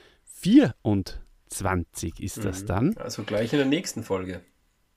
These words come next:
Speaker 1: Mhm, ganz genau. Äh, ja, ansonsten ist, ähm, über ihn gar nicht sehr viel bekannt.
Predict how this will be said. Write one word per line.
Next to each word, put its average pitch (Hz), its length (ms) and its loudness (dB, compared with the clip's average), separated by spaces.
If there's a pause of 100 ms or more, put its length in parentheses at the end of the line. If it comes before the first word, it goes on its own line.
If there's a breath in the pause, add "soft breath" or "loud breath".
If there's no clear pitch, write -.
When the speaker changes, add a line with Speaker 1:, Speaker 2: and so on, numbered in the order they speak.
Speaker 1:
Mhm, 110 600 4
ganz 95 260 0
genau. 107 320 4 (1160)
Äh, 107 260 8
ja, 156 160 6
ansonsten 113 440 0
ist, - 280 -4
ähm, 117 360 2 (120)
über 123 180 0
ihn 139 300 0
gar 139 200 2
nicht 147 160 -2
sehr - 420 -2
viel 139 220 -4
bekannt. 117 540 0